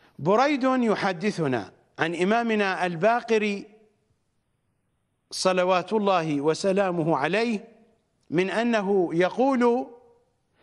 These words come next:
في قول الله تبارك وتعالى: "أومن كان ميتا فأحييناه وجعلنا له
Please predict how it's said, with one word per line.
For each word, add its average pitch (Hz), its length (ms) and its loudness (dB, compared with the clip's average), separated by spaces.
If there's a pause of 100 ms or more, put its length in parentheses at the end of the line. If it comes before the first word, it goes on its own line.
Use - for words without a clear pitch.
(140)
في 202 180 0
قول 202 320 2
الله 233 380 2
تبارك 202 580 0
وتعالى: 185 960 0 (1000)
"أومن 202 460 2
كان 202 480 0
ميتا 180 720 -2 (720)
فأحييناه 175 1120 0 (800)
وجعلنا 180 800 0
له 175 480 0